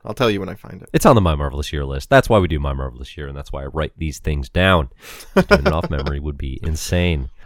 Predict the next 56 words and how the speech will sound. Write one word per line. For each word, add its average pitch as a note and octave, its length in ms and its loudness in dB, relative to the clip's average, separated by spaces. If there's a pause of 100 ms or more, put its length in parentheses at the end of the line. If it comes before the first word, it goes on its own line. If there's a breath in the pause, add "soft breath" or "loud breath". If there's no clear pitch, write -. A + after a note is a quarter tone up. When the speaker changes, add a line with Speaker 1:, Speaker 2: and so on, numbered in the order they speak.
(120 soft breath)
Speaker 2:
Um, G#2 240 6
but B2+ 140 8
yeah, E2+ 200 6
no, F#2+ 140 8
I - 100 0
really A#2 300 6
like F2+ 480 4
having E2+ 260 2
the E2+ 80 2
Enforcers D#2+ 480 -2
around. D#2 500 0
Uh, E2+ 160 2
we G2 80 0
get A2 160 8
a G2+ 40 6
Shocker G2 440 2
appearance, G#2 600 0 (360 soft breath)
who F#2+ 300 6 (140)
Speaker 1:
Yeah. A2+ 80 8
Speaker 2:
is B2 240 6
actually, A2+ 800 2 (240)
like, C3 160 6
he's D#3 180 6
just F3+ 220 2
the, D#3 200 4
he's C#3+ 180 2
just D#3+ 220 2
the D3 60 2
loser F2+ 580 0
villain B2+ 380 2
Speaker 1:
Yeah. A2 200 6
Speaker 2:
kinda C3+ 180 2
throughout C#3 320 2
this C#3+ 140 0
Speaker 1:
Yeah. - 100 -2
Speaker 2:
run. C#3+ 220 0 (340 soft breath)
Um, F#2 180 4
he G2 80 4
doesn't A#2+ 280 4
really F#2+ 220 4
play G2+ 200 2
a G2 60 4
role E2+ 240 2
here F#2 260 2
other E2 240 0
than D#2 160 -2
to D2+ 60 -4
show, D#2 280 -2
like, D2+ 300 -4
hey, F3+ 140 -2
Spider-Man F#2+ 440 -2
is F2+ 160 -6
beating D#2+ 300 -6
up E2 140 -6
the D#2+ 100 -6
occasional D2+ 640 -6